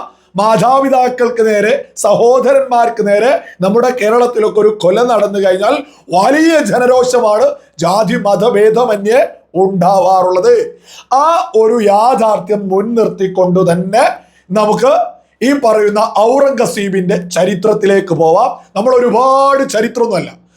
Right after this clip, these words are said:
ചെറിയൊരു ഭാഗമാണ് മുന്നോട്ട് വെക്കുന്നത്. ഈ ഔറംഗസീബിന്റെ പിതാവ് എന്ന്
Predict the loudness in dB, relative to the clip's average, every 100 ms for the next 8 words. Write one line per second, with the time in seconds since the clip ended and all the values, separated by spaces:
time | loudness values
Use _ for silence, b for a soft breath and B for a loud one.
0 | b -2 0 2 2 2 2 2 0 0
1 | 0 0 -2 -4 -6 -2 -2 -2 -6 -8
2 | -12 -2 0 -2 B B -2 0 0 0
3 | 2 2 2 0 0 -2 -2 -2 -2 -2
4 | 0 0 2 0 0